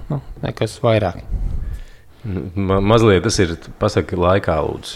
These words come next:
Speaker 2: jo tāpēc, ka mazliet vienam ir divas minūtes, viņš paskatās uz rulli, viņš saka, "Op, es gandrīz parulējos bišķiņ."
Speaker 1: Nu, nu, divdesmit minūtes, pusstunda.
Speaker 2: Jā.
Speaker 1: Nu,
Speaker 2: Bet,
Speaker 1: apmēram.
Speaker 2: nu, tu fanātiski tam nepieeji, tu to izdari
Speaker 1: Nē,
Speaker 2: tikai
Speaker 1: es
Speaker 2: tik, lai
Speaker 1: izdaru tā, lai
Speaker 2: Mhm.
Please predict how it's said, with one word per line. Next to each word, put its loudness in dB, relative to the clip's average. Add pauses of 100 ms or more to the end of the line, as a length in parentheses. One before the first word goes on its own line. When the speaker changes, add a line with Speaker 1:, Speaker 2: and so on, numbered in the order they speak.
Speaker 2:
jo -2
tāpēc, -4
ka -2
mazliet 4
vienam 4
ir 0
divas 4
minūtes, 4
viņš 0
paskatās 4
uz 2
rulli, 4
viņš -4
saka, -2
"Op, -4
es -6
gandrīz 0
parulējos -4 (300)
bišķiņ." -2
Speaker 1:
Nu, 0
nu, -4
divdesmit 2
minūtes, -2
pusstunda. -4
Speaker 2:
Jā. -8
Speaker 1:
Nu, -4 (300)
Speaker 2:
Bet, 2
Speaker 1:
apmēram. 4
Speaker 2:
nu, 6
tu 0
fanātiski 2
tam 2
nepieeji, 2
tu -18
to -2
izdari 4
Speaker 1:
Nē, 4
Speaker 2:
tikai 2
Speaker 1:
es -4
Speaker 2:
tik, 4
lai 4
Speaker 1:
izdaru 4
tā, -2
lai -4
Speaker 2:
Mhm. -4